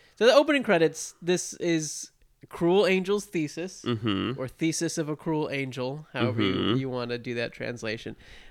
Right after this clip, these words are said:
Speaker 1: Um, this is by Yoko Takahashi, like, so that's the, you know, the vocals. The lyrics are by Neko O-, uh,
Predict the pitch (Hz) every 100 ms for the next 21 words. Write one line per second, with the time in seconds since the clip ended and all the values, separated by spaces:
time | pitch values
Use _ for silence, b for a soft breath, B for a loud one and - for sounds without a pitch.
0 | - 127 127 127 127 - _ _ 160 160
1 | 180 185 175 202 202 202 196 117 185 190
2 | 202 190 196 180 135 151 156 - 180 175
3 | 139 135 - 131 - - 113 107 110 -
4 | 120 110 - 113 131 127 131 b b b
5 | - 135 147 165 156 - - 151 147 147
6 | 143 143 151 165 156 - 147 143 143 139
7 | 135